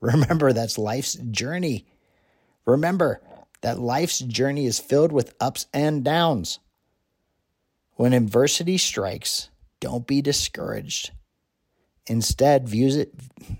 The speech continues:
instead, <laughs> don't be discouraged. That's so funny. I need to listen to my, I need to listen to this podcast for my own self right now. But I'm preaching to me.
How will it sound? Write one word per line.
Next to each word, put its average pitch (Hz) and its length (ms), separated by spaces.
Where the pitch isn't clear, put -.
instead, - 760
<laughs> - 520
don't 104 140
be 90 100
discouraged. - 540
That's 87 160
so 98 100
funny. 90 380
I 113 60
need 117 180
to 101 140
listen 110 400
to 101 100
my, 101 300
I 117 80
need 123 180
to 117 80
listen 110 320
to 98 60
this 101 100
podcast 95 480
for - 80
my 95 120
own 95 140
self 98 280
right 104 120
now. - 220
But 139 300
I'm 101 100
preaching 131 300
to 123 80
me. 107 220